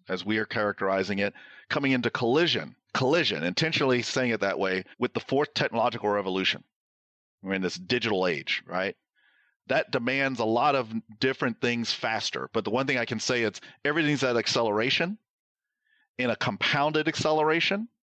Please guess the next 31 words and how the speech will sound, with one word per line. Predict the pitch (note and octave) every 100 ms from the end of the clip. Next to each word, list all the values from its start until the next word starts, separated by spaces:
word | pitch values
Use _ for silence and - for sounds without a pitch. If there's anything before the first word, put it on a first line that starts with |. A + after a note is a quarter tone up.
| _ _ _ _ _ _ _ _ _ _
And | B2+
now | C3 B2+
think | - F3
about | E3+ C#3+
some | - C#3+
of |
the | B2+
factors | C#3 C3 - A#2+
that | A#2+ A2+
you | B2+ A#2+
intimated | B2+ A#2+ A#2+ A#2+ A#2 A2 _
in | A#2+
your | A2 G#2
question, | D#3+ F#3+ - - - -
your | A2+
great | G#2+ B2+ D#3
question. | - D3 - - - _ _ _ _ _ _ - _ _ _ _
How | - A#2
do | D#3
you | F#3
reconcile | C#3+ D#3 D3+ - C#3 C3
that | C3+ B2+ -
across | A#2+ - B2+ B2 -
at | G#2 -
least | C3 - -
three | C3 D3
different | C3+ B2+ B2+ A2+ _ _ _ G#2
generations | - D3 C#3 A#2+ C3+ B2+ F2+ C#2 - - - _ _ _ _ _ _ _
of | A#2+ A#2+ A2 G#2+ G2 - _ -
leader | A2 D3+ C3+ A#2
operators? | A#2+ A#2+ G2 F2 A#1+ - -